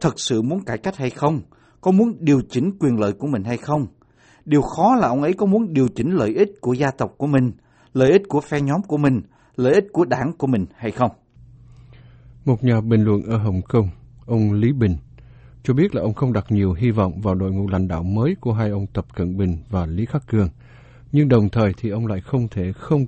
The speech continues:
Speaker 2: trông mong là những người này sẽ góp phần tạo dựng một nền chính trị sáng suốt và trong sạch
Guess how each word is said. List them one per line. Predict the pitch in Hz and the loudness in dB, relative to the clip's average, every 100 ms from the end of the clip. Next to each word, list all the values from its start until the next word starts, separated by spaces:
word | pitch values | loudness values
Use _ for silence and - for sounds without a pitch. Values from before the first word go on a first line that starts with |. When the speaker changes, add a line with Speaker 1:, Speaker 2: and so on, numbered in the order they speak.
| - | -2
Speaker 2:
trông | 127 120 | 0 2
mong | 123 110 - - - | 2 0 -8 -20 -4
là | 110 | 0
những | 98 110 | 0 2
người | 110 95 | 2 2
này | 92 87 | 2 0
sẽ | - 95 | -4 -4
góp | 139 | -4
phần | - 110 92 | -2 -4 -2
tạo | - 87 | -2 -2
dựng | 95 98 95 | -2 -4 -6
một | 90 | -4
nền | 101 90 82 | -2 -2 -4
chính | - 139 | -6 -2
trị | 110 87 | -2 -4
sáng | - 107 123 - | -4 -4 -4 -2
suốt | 143 - - - | -2 -2 -20 -16
và | 101 98 82 - | -4 -4 -4 -4
trong | 104 92 | -4 -4
sạch | - | -6